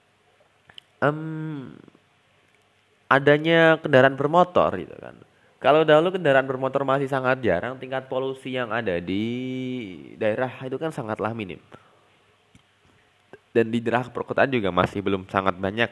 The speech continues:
seperti saat ini. Karena saat ini kendaraan bermotor sudah sangat banyak, sudah sangat menjamur, dan banyak, setiap or-, setiap orang bahkan memiliki motor, bahkan ada yang lebih dari satu. Itu menyebabkan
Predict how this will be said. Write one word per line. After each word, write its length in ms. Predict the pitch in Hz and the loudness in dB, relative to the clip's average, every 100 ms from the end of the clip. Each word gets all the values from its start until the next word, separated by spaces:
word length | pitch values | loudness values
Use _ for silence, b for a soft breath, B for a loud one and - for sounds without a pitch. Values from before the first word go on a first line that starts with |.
| - | -6
seperti 320 | - 90 - | -16 -14 -12
saat 120 | - | -10
ini. 320 | 104 95 - - | -10 -10 -12 -6
Karena 240 | - 127 180 | 0 4 6
saat 240 | 190 180 | 6 6
ini 160 | 160 170 | 4 0
kendaraan 400 | 175 143 139 147 | 0 2 2 -2
bermotor 320 | 139 135 135 | -6 -6 -6
sudah 240 | 139 135 | -4 -2
sangat 240 | 131 127 117 | 0 0 2
banyak, 400 | 110 101 104 104 | 4 4 4 0
sudah 240 | 110 104 | 0 -2
sangat 240 | 98 98 98 | 0 -2 -2
menjamur, 640 | 104 107 92 90 95 95 | -6 -2 -2 -2 -4 -4
dan 240 | 92 90 | -4 -6
banyak, 480 | 87 113 117 117 110 - - | 2 4 4 0 -4 -6 -12
setiap 240 | - 107 - | -4 -2 4
or-, 160 | 107 - | 4 4
setiap 240 | - 113 92 | 2 2 2
orang 240 | 95 117 | 0 -8
bahkan 320 | 107 101 101 | -12 -16 -16
memiliki 240 | 104 104 104 | -14 -10 -8
motor, 560 | 110 120 - 90 101 113 b b b | -6 -6 -4 -4 -4 -10 b b b
bahkan 320 | 113 104 113 110 | -2 0 2 2
ada 160 | 104 | 0
yang 80 | 104 | -2
lebih 240 | 104 107 | -4 -6
dari 240 | 104 92 95 | -4 -4 -2
satu. 720 | 117 104 - 104 90 87 90 B B B B - | 0 -2 -2 -2 0 -2 -4 B B B B 2
Itu 240 | 123 170 | 6 6
menyebabkan 880 | 165 139 92 85 - 98 104 85 64 | 4 4 6 6 6 4 4 0 -12